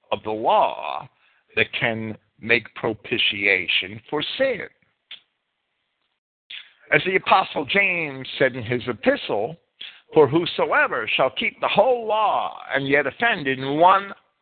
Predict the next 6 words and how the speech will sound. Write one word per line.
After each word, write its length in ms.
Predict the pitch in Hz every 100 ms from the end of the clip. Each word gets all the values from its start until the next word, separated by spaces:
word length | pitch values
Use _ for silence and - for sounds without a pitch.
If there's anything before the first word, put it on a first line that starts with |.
| _ -
point, 380 | 254 185 120 _ _ - _ _ _ _ _ _ _ _ _ _ _ _ _ _ -
he 120 | 131
is 140 | 117 -
guilty 440 | 117 101 - 107
of 160 | 113 139
all," 760 | 123 98 78 57 55 - -